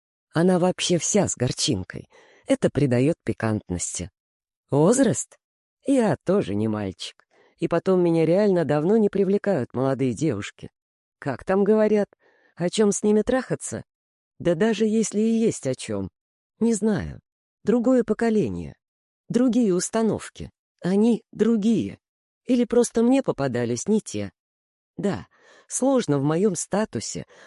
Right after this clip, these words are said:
в моём положении встретить простую девушку, молодую, неискушённую, которая отвечала бы всем моим потребностям. Где они такие? Кажется, только в романах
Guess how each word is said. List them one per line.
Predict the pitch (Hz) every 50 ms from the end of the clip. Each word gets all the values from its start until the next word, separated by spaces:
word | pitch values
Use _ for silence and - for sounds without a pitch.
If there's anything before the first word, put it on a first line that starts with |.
| - -
в | 139 143
моём | 165 175 185 220 233 226
положении | - - 160 156 156 156 151 196 233 233 214 156 117 98 85 - - - - -
встретить | - - - 220 240 - 226 208 -
простую | - 202 214 202 - - 233 233 233 233
девушку, | 190 240 233 160 104 104 - - _ - 98 - - - -
молодую, | - 233 262 254 214 156 139 170 196 190 180 170 165
неискушённую, | 202 254 247 - - - 185 160 - - - 190 196 190 170 151 147 151 135 - - - - _
которая | - - 180 - 196 185 175
отвечала | 175 - 175 196 - - 247 262 247 208 175
бы | 123 135
всем | 131 - - 214 214
моим | 208 147 135 143 143 147
потребностям. | - 107 104 - 120 120 117 - 104 101 - - - - 98 92 - _ _ _ _ _ _ _ _ _
Где | - - 196 165 214 226 220 190
они | 151 139 135 127
такие? | - 156 160 - - 170 160 139 120 95 76 - _ _ _ _ _ _ _ _ _ _ _
Кажется, | - 262 269 240 - - 190 180
только | - 190 196 190 - 170
в | 127
романах | 135 135 123 127 127 127 127 123 113 98 95 - -